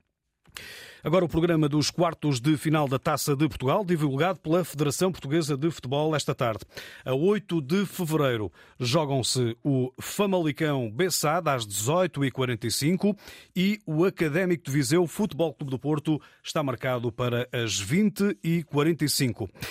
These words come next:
Depois, a nove de fevereiro, é a vez de Casa Pia Nacional da Madeira às dezoito e trinta e o Sporting de Braga Benfica às vinte e trinta de nove de fevereiro.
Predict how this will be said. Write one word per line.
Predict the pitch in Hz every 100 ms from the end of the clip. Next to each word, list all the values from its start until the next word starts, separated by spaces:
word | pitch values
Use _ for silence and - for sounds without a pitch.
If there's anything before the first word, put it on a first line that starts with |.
| - -
Depois, | 147 156 165 113 - -
a | 156
nove | 147 196 165 127
de | 160
fevereiro, | 147 131 131 170 196 196 - _ -
é | 143
a |
vez | 123 151 117
de | 120 110
Casa | - 196 160 156
Pia | - 165 131 123
Nacional | 190 185 170 170 160
da |
Madeira | 135 127 143 165 -
às | 135 127 113
dezoito | 110 107 196 175 151
e | 123
trinta | 131 160 185 175 - - _
e | 175 175 -
o | 143
Sporting | 127 - - 175 160 151
de | 123
Braga | 131 147 131 131 117
Benfica | 110 170 139 139 123 135 120 - - _
às | 135 120 110 - -
vinte | 120 104 156 190 139
e |
trinta | 123 123 113 120 107
de | 98 117 110 - - _
nove | 117 123 110 98 110 98
de | 98 113 110 101 92
fevereiro. | 107 98 101 90